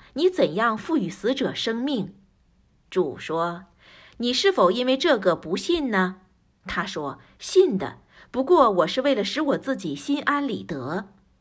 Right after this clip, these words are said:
主说：“你拿四只鸟来驯养它们，使它们亲近你，然后在每一座山头上安置它们的一部分。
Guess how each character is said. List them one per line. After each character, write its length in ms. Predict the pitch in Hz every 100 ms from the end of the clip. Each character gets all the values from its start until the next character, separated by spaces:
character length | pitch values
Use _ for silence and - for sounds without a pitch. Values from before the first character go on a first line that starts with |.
| _ _ _ _ _ -
主 340 | 196 160 120
说 540 | - 175 185 190 196 - _ _ _ - - - - -
：“你 240 | 247 254
拿 220 | 233 220
四 260 | 294 - 339
只 160 | 196 320
鸟 520 | 320 190 107 127 160
来 160 | - 196
驯 340 | - 370 359
养 200 | 196 127 -
它 180 | 180
们， 220 | 175 165 - -
使 220 | - - 180
它 180 | 202
们 140 | 196 196
亲 340 | - 339 349
近 260 | 359 302 208
你， 360 | 160 143 139 - _ _ _ _ _ _
然 180 | 202 202
后 160 | 196
在 200 | 196 190
每 240 | 180 190 160
一 160 | 156
座 240 | 233 370 226
山 320 | - 240 233
头 200 | - 147
上 320 | 190 180 139 -
安 260 | 294 311
置 280 | 330 285 120
它 220 | - 208 196
们 100 | 156
的 100 | 156
一 200 | 151 190
部 200 | 311 214
分。 260 | 170 120